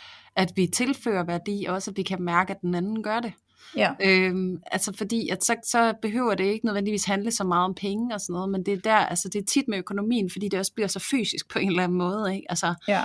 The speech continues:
Speaker 1: det er penge, det kan vi virkelig måle og veje. Og hvis
Speaker 2: Ja.
Speaker 1: der er en ubalance der, så bliver den bare så tydelig. Så det er virkelig, virkelig vigtigt, at vi får kommunikeret omkring det. Og der kan jo også være, og det kunne vi næsten lave et helt afsnit om i sig selv, Louise, altså der kan være så i-,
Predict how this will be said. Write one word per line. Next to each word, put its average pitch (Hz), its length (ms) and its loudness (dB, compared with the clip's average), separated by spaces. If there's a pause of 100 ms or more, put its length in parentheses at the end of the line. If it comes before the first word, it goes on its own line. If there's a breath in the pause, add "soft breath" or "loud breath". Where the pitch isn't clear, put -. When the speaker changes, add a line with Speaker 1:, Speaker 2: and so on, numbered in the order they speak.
(120)
Speaker 1:
det 208 60 4
er 202 180 4
penge, 220 440 4
det 208 80 -4
kan 190 100 -4
vi 202 160 -2
virkelig 208 360 -2
måle 185 300 0
og 208 100 -4
veje. 170 400 0 (460 loud breath)
Og - 80 2
hvis 240 160 8
Speaker 2:
Ja. - 40 2
Speaker 1:
der - 60 4
er 226 40 2
en 247 180 0
ubalance 185 580 0
der, 190 180 -2
så 180 120 -4
bliver 208 180 -2
den 190 100 -2
bare 185 140 -2
så - 180 -6
tydelig. 330 480 0 (600 soft breath)
Så 233 100 0
det 233 80 2
er 247 100 2
virkelig, 254 280 0
virkelig 208 260 -4
vigtigt, 233 240 -2
at 180 60 -4
vi 190 160 -2
får 196 100 0
kommunikeret 190 720 0
omkring 175 460 -2
det. 175 100 -2
Og 180 80 -2
der 196 60 -2
kan 220 140 -2
jo 202 60 4
også 226 240 2
være, 202 320 2
og 185 140 -6
det 214 120 -2
kunne 196 160 -4
vi 185 100 2
næsten 190 260 -2
lave 180 100 0
et 180 60 -4
helt 208 220 -4
afsnit 180 340 -4
om 185 140 0
i 170 40 0
sig 170 160 -4
selv, 202 220 -4
Louise, 175 360 -2 (360 loud breath)
altså 202 160 0
der 214 80 2
kan 208 100 -2
være 214 120 4
så 233 100 -2
i-, 190 180 2